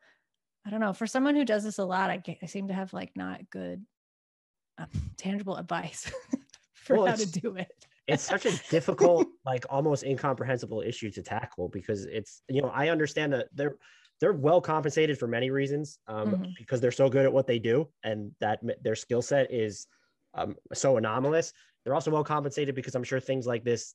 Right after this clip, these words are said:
Speaker 2: do happen. At the same time, compensation is not,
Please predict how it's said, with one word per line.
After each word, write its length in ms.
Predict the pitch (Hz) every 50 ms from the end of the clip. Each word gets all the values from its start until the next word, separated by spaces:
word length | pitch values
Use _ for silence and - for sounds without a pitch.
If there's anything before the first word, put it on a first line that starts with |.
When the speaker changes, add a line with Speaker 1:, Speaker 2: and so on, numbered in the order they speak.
| - 120
Speaker 2:
do 160 | - 117 101
happen. 480 | 95 127 156 180 - 135 120 120 117 110 -
At 100 | 120 107
the 60 | - 113
same 260 | - 143 139 123 110
time, 400 | - 131 131 127 117 117 107 98 _ _ _ _ _ _ _ -
compensation 600 | - 131 123 110 107 - - 127 127 120 - 120
is 140 | 107 104 104
not, 360 | 113 107 107 110 110 110 107